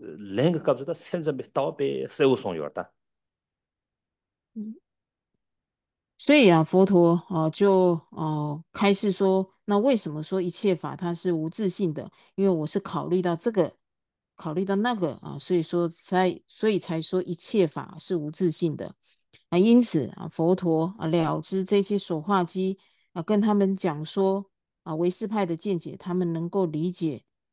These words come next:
Speaker 2: 的关系。啊，所以说啊，佛陀就没有跟他们讲啊，中观派的见解，而为他们清楚说明唯识派的见解。那时候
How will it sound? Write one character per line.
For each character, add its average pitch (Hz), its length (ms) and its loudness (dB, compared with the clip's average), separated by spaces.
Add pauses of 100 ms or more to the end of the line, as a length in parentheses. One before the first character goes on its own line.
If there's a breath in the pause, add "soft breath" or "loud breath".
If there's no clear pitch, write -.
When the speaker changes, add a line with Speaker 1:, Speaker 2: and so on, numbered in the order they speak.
Speaker 2:
的 - 80 -4
关 175 240 2
系。 170 360 -2 (560)
啊， 151 180 -8
所 185 160 -2
以 175 60 0
说 180 400 -2 (240)
啊， 160 120 -10
佛 175 220 -2
陀 175 160 -2
就 202 140 -2
没 190 140 2
有 180 140 2
跟 180 160 -2
他 185 120 0
们 175 120 -2
讲 156 220 -6 (240)
啊， 95 300 -20
中 190 200 6
观 185 380 4
派 185 220 2
的 160 100 0
见 170 240 2
解， 110 240 -6 (340 soft breath)
而 165 160 2
为 202 200 4
他 185 200 2
们 180 140 4
清 214 300 2
楚 143 240 -6
说 185 340 0
明 165 380 -2
唯 160 140 -6
识 175 160 -2
派 175 180 0
的 151 100 -4
见 151 280 -4
解。 - 360 -12
那 - 140 -6
时 147 140 -6
候 - 80 -8